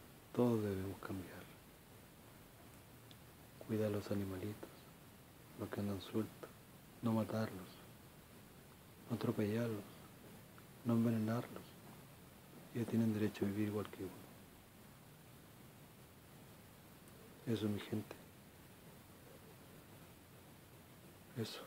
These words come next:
Si algún día llega este mensaje,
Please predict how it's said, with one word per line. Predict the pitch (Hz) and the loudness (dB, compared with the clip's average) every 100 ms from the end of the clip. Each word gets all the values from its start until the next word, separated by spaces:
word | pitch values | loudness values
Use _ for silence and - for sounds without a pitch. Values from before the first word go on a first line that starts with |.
| - - - - - - - - - - - - - - - - - - - - - - - - - | -10 -14 -14 -16 -16 -14 -16 -16 -16 -16 -16 -16 -16 -16 -16 -16 -14 -14 -14 -14 -14 -14 -14 -16 -4
Si | - | 0
algún | 98 104 104 | 2 4 6
día | 107 | 8
llega | 104 104 | 8 4
este | 101 - | 0 -2
mensaje, | 92 90 - 101 - 98 | -4 -4 -4 -8 -6 -8